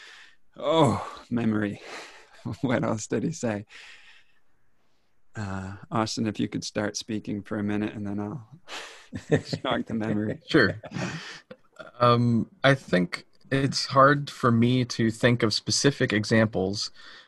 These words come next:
Speaker 2: partly because of my ignorant understanding of our capitalist system. And if we think about companies, I think we primarily think about, like, public,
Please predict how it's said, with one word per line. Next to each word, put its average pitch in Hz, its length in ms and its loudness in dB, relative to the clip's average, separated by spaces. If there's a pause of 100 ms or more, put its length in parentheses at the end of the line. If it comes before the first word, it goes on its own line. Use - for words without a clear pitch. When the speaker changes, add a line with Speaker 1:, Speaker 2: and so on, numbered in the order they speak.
(340)
Speaker 2:
partly 135 360 6
because 113 380 4
of 107 100 -2 (100)
my 107 220 6
ignorant 110 360 2
understanding 101 680 2
of 98 260 2
our 98 180 8
capitalist 95 720 -2
system. 90 500 0 (440)
And 95 320 2
if 107 140 -2
we 117 80 2
think 117 160 4
about 104 240 4
companies, 98 440 2
I - 40 -2
think - 180 -2
we 98 80 -4
primarily 95 640 0
think 95 240 -8
about, 92 220 -2
like, 92 160 -8
public, - 640 -2